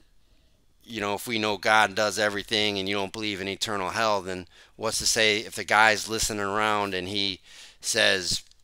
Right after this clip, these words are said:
"Okay, there's no hell and God does everything, works everything out for good," then I can go harm children if I want, because, you know, the argument is, is that if people don't do bad things just because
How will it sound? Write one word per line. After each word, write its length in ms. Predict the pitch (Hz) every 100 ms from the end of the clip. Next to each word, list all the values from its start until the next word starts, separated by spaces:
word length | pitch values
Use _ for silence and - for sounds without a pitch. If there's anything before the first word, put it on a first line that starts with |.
| _ _ _
"Okay, 360 | - 110 104 107
there's 200 | 110 113
no 200 | 117 110
hell 440 | 95 139 123 117
and 140 | 92 104
God 280 | 113 117 110
does 200 | 113 107
everything, 420 | 143 127 117 110
works 300 | 123 123 -
everything 380 | 131 127 123 123
out 260 | 139 127 - _ _ _ _ _
for 240 | - 135
good," 460 | 98 165 165 131 123 - - - _
then 260 | 143 131 131
I 140 | 143
can 180 | 131 135
go 380 | 135 135 131 - _ _ -
harm 400 | - 135 147 139
children 440 | - 170 139 113
if 120 | 95
I 100 | 98
want, 280 | 85 76 69 - _ _
because, 600 | - - 117 101 90 - - _ - _ _ _ _ _ _
you 120 | 104
know, 120 | 98 92
the 60 |
argument 460 | 98 110 95 95 95
is, 260 | 98 98
is 260 | 87 82 - - _
that 140 | 104
if 140 | 90 -
people 280 | 120 104 95
don't 300 | 107 113 95
do 140 | 110
bad 300 | 90 101 95
things 240 | 104 92 80
just 460 | - 127 127 -
because 800 | 123 - 135 123 107 98 98 -